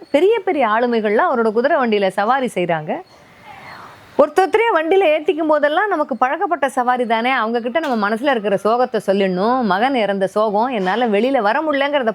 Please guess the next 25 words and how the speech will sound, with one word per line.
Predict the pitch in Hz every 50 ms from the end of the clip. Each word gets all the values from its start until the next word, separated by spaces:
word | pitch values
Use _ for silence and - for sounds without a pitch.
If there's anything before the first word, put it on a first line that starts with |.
| -
பகிர்ந்துக்கணுன்ற | 262 277 311 392 403 370 349 262 285 277 269 269 254 247
எண்ணத்துல | 233 220 226 254 285 247 294 302 202 294 - - -
அவர் | - 240 247 240
பேச்ச | 233 262 294 311 - 294 240 202
ஆரம்பிப்பாரு." | 208 220 208 196 - 185 180 185 175
"காலை | - 226 240 262 277 262 190
வேளையில | 165 160 156 156 175 190
இந்த | 180 156 156
மாதிரி | 151 151 147 143
பேச்செல்லாம் | - 190 208 190 - 180 202 220 214
பேசாதப்பா, | 196 190 190 - 185 175 160 - - -
நான் | 285 226 170
அவசரமா | 160 185 - - 214 226 254 285
ஒரு | 277 233 175
வேலையா | 175 196 214 220 208
போறேன், | - 190 180 175 - - -
நேரா | - 202 247 302 320
பார்த்து | - 262 247 202 220
வண்டியை | 202 196 202 220 226 208
ஓட்டு" | 180 160 170 170 160
அப்படின்னு | 143 147 165 185 -
சொல்லுவாங்க. | 170 139 131 127 127 123 - - - _ - - - - - - - - - - - - - - - - - - - - - - -
இன்னும் | 180 220 269 311 339
சில | 311 - 285 269
பேரு, | 247 214 269 269 302 349